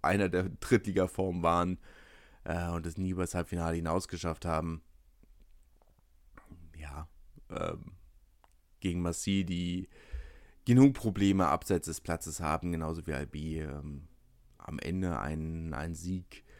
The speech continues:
nicht souverän, viel zu ind-, undiszipliniert, ähm, viel zu unpräzise, ähm, viel zu ineffizient auch, äh, was Albi da abgeliefert hat. Ja, am Ende ist es gewonnen,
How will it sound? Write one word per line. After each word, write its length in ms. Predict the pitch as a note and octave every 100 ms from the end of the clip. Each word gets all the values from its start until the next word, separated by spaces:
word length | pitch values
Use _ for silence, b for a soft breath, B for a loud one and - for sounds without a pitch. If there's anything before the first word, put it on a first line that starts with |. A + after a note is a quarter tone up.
| b b b b
nicht 240 | E2+ F2
souverän, 960 | G2+ F#2 F#2 F2+ F#2 G2 G2 G2 F#2+ F#2+
viel 420 | - - G2 F#2+
zu 760 | - G2 F#2 F2+ F#2 F2+ F2+ - _ _
ind-, 200 | G2 F#2 -
undiszipliniert, 1160 | F#2 F#2+ F2+ - - F#2+ F#2 F#2 F2+ E2+ - D#2+
ähm, 340 | D#2+ E2 D#2
viel 180 | - G2
zu 140 | E2
unpräzise, 920 | E2+ - F#2+ - - F2 E2 E2 D2 - B B B B B B
ähm, 540 | - E2+ D#2+ C2+ B1+ - - -
viel 160 | A#2 G#2+
zu 120 | A2+
ineffizient 680 | C3+ D#3+ F#2 - D#2+ D2+ -
auch, 300 | G1+ - - - - -
äh, 140 | D#2 D#2
was 200 | D2+ -
Albi 240 | D2+ E2
da 140 | D2+
abgeliefert 600 | G1+ - E2 E2 F2 E2 F2+
hat. 280 | E2 - - b b b b b b - -
Ja, 480 | F2 E2 D#2+ D#2+ -
am 140 | D#2+
Ende 240 | D2+ D#2+ D#2+
ist 160 | D#2
es 160 | F#2 -
gewonnen, 500 | D2+ D2+ E2 E2